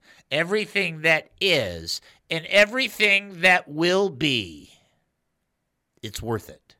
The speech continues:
because God shares my pain. He journeys with me. And here's the greatest, greatest line.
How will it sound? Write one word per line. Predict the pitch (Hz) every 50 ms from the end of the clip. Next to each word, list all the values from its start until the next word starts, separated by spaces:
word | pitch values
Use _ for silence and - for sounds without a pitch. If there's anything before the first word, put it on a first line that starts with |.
| _ _ _ _ _ _ _ _ _ _ _ _ _ _ _ _ _ _ _ _ _ _ _ _ _ _
because | - 95 - - - 101 90 - - _ -
God | - 113 113 123 123 123 117 110
shares | - - - 123 113 113 113 107 95 107
my | 107 95 95 101 92 -
pain. | - - 92 85 82 80 78 73 _ _ _ _ _ _ _ _ _ _ _
He | _ - 123 120 120
journeys | 101 82 - 92 95 113 131 135 131 135 131 131 127 131 131 131 123 - - - - - _ _ _ _ _ _ _ _ _ _ _ _ _ -
with | 76 80 104 113 131 135 - - - 110
me. | 110 107 101 85 80 82 85 _ _ _ _ _ _ _ _ _ _ _ _ _ _ _ _ _ _ _ _ _ _ _ _ _ _ _ _ _ _ _ _ _ _ _ _ _ _ _
And | - 101
here's | 98 143 139 139 131 -
the | 139
greatest, | - - - - 151 143 131 123 120 113 - -
greatest | - 117 113 107 101 - -
line. | 92 87 85 78 73